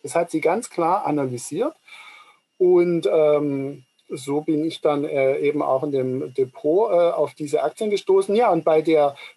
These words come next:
Barrick ist es aber so, das ist jetzt ein kanadisches Unternehmen und die, ähm, beuten jetzt keine Menschen, äh, und auch nicht die Umwelt in dem Maße aus, wie man das jetzt vielleicht von, von Minen in, in Südamerika oder Afrika kennt. Also von daher,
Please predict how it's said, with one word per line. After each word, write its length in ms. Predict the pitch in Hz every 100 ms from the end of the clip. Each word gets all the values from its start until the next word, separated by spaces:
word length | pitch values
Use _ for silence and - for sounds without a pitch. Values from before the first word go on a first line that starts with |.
| -
Barrick 340 | 147 185 185
ist 160 | 185 -
es 100 | -
aber 220 | 165 151
so, 300 | - - 180
das 180 | 165 151
ist 140 | 156
jetzt 200 | 156 -
ein 140 | 127 120
kanadisches 880 | - 120 120 151 190 214 - 190
Unternehmen 960 | 214 180 175 170 151 151 160 156 151 135 - -
und 340 | 147 143 131
die, 240 | 147 147 151
ähm, 920 | 170 139 139 131 147 147 143 147 120
beuten 340 | 135 131 160 147
jetzt 240 | 127 -
keine 400 | - 113 123 156
Menschen, 640 | 131 110 139 156 165 147 151
äh, 280 | 135 135 -
und 120 | 135
auch 120 | 135
nicht 220 | 143 131
die 80 | -
Umwelt 340 | 147 156 143 135
in 140 | 127
dem 180 | 127 147
Maße 380 | 127 127 - 127
aus, 220 | 127 131
wie 60 | 139
man 160 | 123
das 140 | 113 -
jetzt 120 | -
vielleicht 300 | 120 117 123
von, 240 | 127 117 - - - _
von 300 | - 120 127
Minen 360 | 156 160 143
in, 320 | 147 127 120 151
in 200 | 123 120
Südamerika 760 | 127 127 117 123 139 131 120 104
oder 200 | - -
Afrika 460 | - - - -
kennt. 320 | - 98 95
Also 240 | 127 135 151
von 140 | 175
daher, 340 | 160 160 151